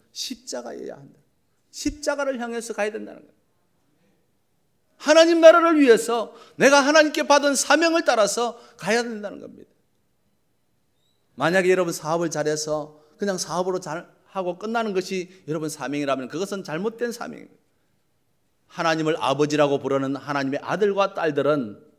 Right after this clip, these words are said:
하나님 나라의 사명이 있어야 돼요. 일꾼으로서.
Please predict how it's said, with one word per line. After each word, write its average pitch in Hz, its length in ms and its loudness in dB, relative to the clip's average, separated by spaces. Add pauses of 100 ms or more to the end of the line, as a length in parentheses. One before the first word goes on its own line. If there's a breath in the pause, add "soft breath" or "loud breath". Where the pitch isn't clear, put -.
(560)
하나님 185 520 -6
나라의 180 800 -4 (640)
사명이 135 460 -6
있어야 104 260 -8
돼요. 87 140 -20 (260)
일꾼으로서. 135 720 -6